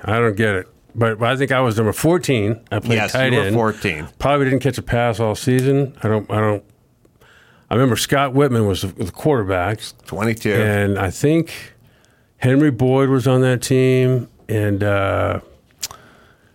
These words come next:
Speaker 1: uh, let's see, I think Gary Usher was on that team.
Speaker 2: Yeah, he was a
Speaker 1: And
Speaker 2: good player.
Speaker 1: and, um,
Speaker 2: So you're on that team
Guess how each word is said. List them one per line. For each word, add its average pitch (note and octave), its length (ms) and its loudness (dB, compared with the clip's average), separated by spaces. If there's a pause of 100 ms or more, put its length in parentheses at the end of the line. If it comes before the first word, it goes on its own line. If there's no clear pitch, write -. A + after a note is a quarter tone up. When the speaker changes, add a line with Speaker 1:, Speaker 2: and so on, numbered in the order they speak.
(140)
Speaker 1:
uh, F#2 320 -2
let's - 200 -2
see, G2 480 -2
I A2 80 -4
think A2 320 -2
Gary A2 260 0
Usher D#3+ 340 0
was C#3+ 160 0
on D3 140 2
that D3 140 2
team. D#3 460 0 (220)
Speaker 2:
Yeah, A#2 280 -2 (100)
he A#2 60 -6
was A#2 100 -2
a A#2 40 0
Speaker 1:
And G#2+ 80 -2
Speaker 2:
good G#2+ 180 -4
player. G2+ 380 -2
Speaker 1:
and, G#2+ 360 0
um, G#2 640 0 (500)
Speaker 2:
So E3+ 120 -2
you're A3+ 320 2
on C4+ 140 -4
that A#3+ 220 -2
team F3+ 680 0